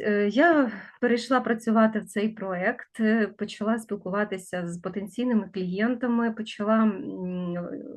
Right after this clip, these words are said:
більш запоглиблюватися в ці всі процеси, які, е, мають бути для того, щоб ми реалізували наш проект. Е,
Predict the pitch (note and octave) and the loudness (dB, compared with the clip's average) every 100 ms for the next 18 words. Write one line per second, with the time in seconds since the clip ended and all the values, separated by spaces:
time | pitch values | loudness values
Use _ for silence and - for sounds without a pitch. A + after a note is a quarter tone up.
0 | - - F3 A3 G#3+ G#3+ A3 G#3 A#3 A3 | -14 -4 0 2 2 2 0 0 2 4
1 | A3 F#3+ F#3+ F#3 - F3 F3 E3+ F3 - | 4 2 -8 -10 -8 -6 -6 -6 -10 -8
2 | G#3 - G3 F3 F#3 - F3+ F3+ - G#3+ | -8 -6 -10 -6 -8 -4 -4 -4 -2 0
3 | A3 A3 A3 A3 - - - - G#3 G3 | 0 0 0 0 -10 -16 -16 -10 -6 -4
4 | G3 G3+ F#3+ F#3+ G#3 G#3 G3+ F#3+ G3 G3+ | -2 -2 -2 -4 -2 -2 -2 -4 -4 -4
5 | - G3+ G3 G3+ G3+ F#3+ G3 G3 G3 G3 | -6 -6 -2 -2 -2 -4 -4 -4 -4 -6
6 | G3+ - - G3+ G3 F#3+ _ _ _ _ | -6 -8 -4 -2 -2 -6 _ _ _ _
7 | _ _ _ A3 G3+ G3+ G3+ | _ _ _ -8 -4 -2 -2